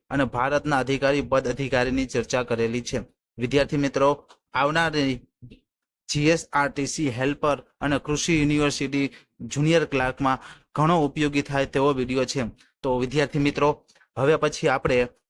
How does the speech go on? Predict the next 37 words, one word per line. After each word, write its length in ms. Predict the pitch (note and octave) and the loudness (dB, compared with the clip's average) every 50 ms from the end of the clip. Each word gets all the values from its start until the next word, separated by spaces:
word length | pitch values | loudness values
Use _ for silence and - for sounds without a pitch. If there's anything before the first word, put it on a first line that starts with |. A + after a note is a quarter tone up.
| _ _ - | _ _ -2
એક 240 | E3+ F#3 - - | -2 0 2 2
વીડિયો 240 | F3 E3+ E3 F3 E3+ | 2 4 4 4 4
બનાવવાના 480 | D3 C#3 C#3+ D3 D3 D3 C#3+ C#3+ C#3+ C#3 | 4 2 2 2 2 2 2 0 0 -2
છીએ 320 | C3+ - - D#3 C#3 B2 | -2 -4 -4 -2 -2 -2
જેમાં 560 | A#2+ B2 D#3 D#3+ D#3 C3 A#2 - - _ _ _ _ - | 0 0 0 2 2 0 -2 -2 -8 _ _ _ _ -2
કરંટ 340 | D#3+ D#3+ E3 F#3 F#3 - - | 0 2 2 0 0 -2 -4
અફેર્સ, 500 | - D3 - F3 D3+ C3 A#2+ - - - _ _ _ _ | -6 -2 2 2 2 2 0 -2 -8 -16 _ _ _ _
આઈ 240 | - C#3 D#3 E3 E3+ | -2 -2 0 0 -2
સી 360 | D#3+ - - E3+ E3+ E3 D#3 - | -2 -2 -2 -2 -2 -2 -2 -4
ઈ 240 | E3 E3+ E3 C#3+ C3 | -2 0 0 2 2
રાજકોટનું 680 | B2+ B2 B2+ C#3 - - F3 F3 F3 - F#3 F3+ D#3 | 2 0 0 -2 -2 2 2 2 2 2 0 -2 0
કરંટ 320 | - C#3+ C3+ C#3+ D3 C#3+ - | 0 0 2 2 0 -2 -4
અફેર્સ 340 | C#3+ C3+ - D#3 D3 C#3 | -6 -4 -2 -2 -2 -2
છે, 360 | - - - C3 B2+ - - C#3+ | -4 -4 -2 -2 -2 -2 -6 -12
જેના 320 | - - D#3 D3+ D#3 C#3 | -6 -2 -2 0 0 0
ચૌદસો 640 | B2 - - D#3+ D3 E3+ G#3 F#3+ - - F#3+ F#3 F3+ | -2 0 2 2 4 4 2 0 0 2 2 2 2
એમ 240 | - C#3 D3+ D#3 D#3 | 2 0 -2 -2 -2
સી 200 | - - F3+ E3+ | -2 -2 -4 -4
ક્યુ 220 | - - E3 D#3+ | -2 -2 -2 -2
છે. 240 | D3 - D3 C#3 C3+ - - D3+ - - | 0 0 -2 -2 -2 -4 -12 -20 -14 -6
સંપૂર્ણ 600 | - - D#3+ E3 D#3+ - F3+ F3+ F3+ F3+ F3 D#3+ | -2 0 0 0 2 2 2 2 4 4 2 2
કરંટ 320 | - D#3 D3+ D#3+ D#3+ D3 | 2 2 2 2 2 2
અફેર્સ 320 | D3 C#3+ - D#3 - - - | 2 2 2 0 0 -2 -2
એક 240 | - F3 F#3+ - - | -2 -2 0 0 0
જ 120 | G3 F3+ | 0 2
વીડિયોમાં 480 | E3+ D#3 D#3+ D#3+ E3 E3 D#3+ D#3 D3 C#3+ | 2 0 2 2 2 2 4 4 2 2
આપણે 220 | C#3+ - - D#3 | 2 2 2 2
જોવાના 420 | C#3 - C3+ B2+ C3+ C#3+ D3+ D3+ D3+ | 2 2 2 2 4 4 2 0 0
છે, 260 | - D#3 D3+ D#3 D3+ - _ _ _ _ _ - | 0 0 0 0 -2 -4 _ _ _ _ _ -2
જે 240 | B2+ D3+ E3 C#3+ - - _ _ _ - | 2 2 2 2 0 -4 _ _ _ -4
જી 140 | C3+ C#3+ D3 | 0 2 2
એસ 200 | E3 D#3 - D3+ | 2 2 0 0
આર 140 | C3+ C#3 | -2 -2
ટી 180 | C#3 - D3+ C#3+ | -2 -2 -4 -4
સી 220 | C3+ - E3+ D#3+ C3+ | -2 -2 -2 -2 -2
હેલ્પર 500 | A2 B2+ C3 C#3 C#3 D3 D3+ D3+ D#3 D#3 - - - F#3 D#3 - - | 0 0 -2 0 0 0 0 0 0 -4 -10 -14 -14 -12 -12 -10 -4
અને 300 | - E3 E3 D3 A#2+ | -2 0 0 0 0